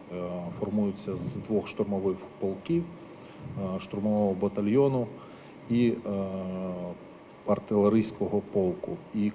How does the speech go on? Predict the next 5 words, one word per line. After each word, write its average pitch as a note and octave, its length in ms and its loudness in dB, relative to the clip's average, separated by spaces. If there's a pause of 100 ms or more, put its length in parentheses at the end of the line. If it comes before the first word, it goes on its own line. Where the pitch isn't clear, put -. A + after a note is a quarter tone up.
кожна, A2 600 4 (240)
кожен G#2+ 320 2
бажаючий, A2 760 2 (300)
який, G2+ 360 2 (220)
е, F#2 260 0